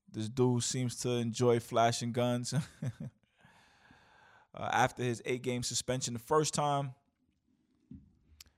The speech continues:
he was caught flashing a gun on Instagram once more. Now, the conversation has been, "Ooh, Ja Morant is gonna get it now."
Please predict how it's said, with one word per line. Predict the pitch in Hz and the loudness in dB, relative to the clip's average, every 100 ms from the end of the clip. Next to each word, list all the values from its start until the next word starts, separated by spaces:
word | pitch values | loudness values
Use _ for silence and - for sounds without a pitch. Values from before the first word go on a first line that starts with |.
| _ | _
he | 127 | -6
was | 123 | -4
caught | - 127 - | 2 0 2
flashing | 120 123 - 123 | 0 0 -2 -6
a | |
gun | 117 123 120 113 101 - _ | -4 -2 -2 -2 -6 -14 _
on | 104 104 101 78 | 0 2 0 -2
Instagram | 117 113 - 101 110 107 104 98 - _ _ _ _ _ _ _ _ _ - | -2 -2 -2 -2 0 2 0 -2 -10 _ _ _ _ _ _ _ _ _ -2
once | 104 107 - 180 | 0 0 0 8
more. | 247 165 95 - _ _ _ _ _ _ _ _ - _ _ _ _ _ _ _ _ _ _ _ _ _ _ | 12 12 10 0 _ _ _ _ _ _ _ _ -20 _ _ _ _ _ _ _ _ _ _ _ _ _ _
Now, | 123 | -2
the | 123 | -2
conversation | - 160 147 160 156 - | 2 2 2 2 0 0
has | 127 | -4
been, | 113 143 135 - | -2 -2 -2 -2
"Ooh, | 131 156 170 160 165 165 165 165 143 | 4 8 10 10 10 10 10 8 4
Ja | 139 147 | 4 6
Morant | 160 143 156 165 | 6 6 6 6
is | 147 | 4
gonna | 131 156 151 | 6 6 6
get | 120 139 170 | 2 6 10
it | 180 | 10
now." | 175 180 165 131 110 | 10 12 12 12 4